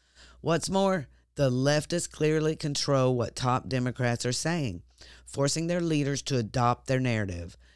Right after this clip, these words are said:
They even regularly, openly brag about controlling what the sitting president of the United States says, taking credit for the Democrat President Joe Biden's dark re-election campaign messaging,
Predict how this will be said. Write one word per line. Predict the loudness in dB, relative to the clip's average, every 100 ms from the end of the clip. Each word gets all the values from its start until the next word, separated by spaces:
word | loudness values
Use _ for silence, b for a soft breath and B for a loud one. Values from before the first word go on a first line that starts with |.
| B B
They | -2 0
even | 0 0 0 2
regularly, | 2 2 2 0 2 2 0 -2 -6 _ -2
openly | 0 0 0 0
brag | 0 0 0 0 0
about | -2 -2
controlling | -4 -4 0 0 0 0 -4 b b -6
what | -4 0
the | 0
sitting | 0 -2 0 0 -4
president | -2 0 0 -2 0
of | -2
the | -2
United | -2 0 0 -2
States | -2 -2 -2 -2
says, | -2 -2 -6 -14 b b b b
taking | -4 -2 -4
credit | -4 2 2 2 -2 -6 -12
for | -2 0
the | 0
Democrat | -2 -2 -2 -2 -2 -2
President | -4 -2 -2 -4
Joe | -2 -2
Biden's | 2 0 0 -4
dark | -2 2 2 2
re-election | 0 0 0 -2 -4 -6 -6
campaign | -2 -2 -2 -2 -2 -2 -2
messaging, | -2 -2 -6 -8 -6 -6